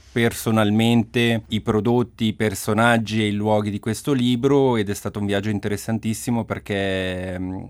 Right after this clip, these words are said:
intervistando persone sono nate proprio anche delle amicizie, se così po-, si può dire.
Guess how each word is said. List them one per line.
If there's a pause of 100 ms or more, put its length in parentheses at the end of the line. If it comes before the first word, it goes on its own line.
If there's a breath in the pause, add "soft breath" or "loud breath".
intervistando
persone
sono
nate
proprio
anche
delle
amicizie,
se
così
po-,
si
può
dire.